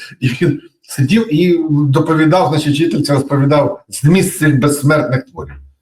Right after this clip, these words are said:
"Дневники на війні я не вел, но каждый из тисяча чотириста вісімнадцяти дней і ночей запомнился мне особо".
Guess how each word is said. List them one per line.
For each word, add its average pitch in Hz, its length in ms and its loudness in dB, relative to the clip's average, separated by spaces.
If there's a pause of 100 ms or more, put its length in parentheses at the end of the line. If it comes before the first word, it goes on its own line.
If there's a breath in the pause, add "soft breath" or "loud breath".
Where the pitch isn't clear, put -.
(120)
"Дневники 120 460 -2
на 120 160 2
війні 117 200 2
я 110 300 0
не 101 60 -4
вел, 107 300 -4 (380)
но 104 80 -6
каждый 110 440 0
из 110 120 -2
тисяча 120 380 -2
чотириста 117 500 -2
вісімнадцяти 110 680 -2
дней 110 260 0
і 123 60 2
ночей 123 300 0
запомнился 113 600 -4
мне 120 160 -4
особо". 117 320 -6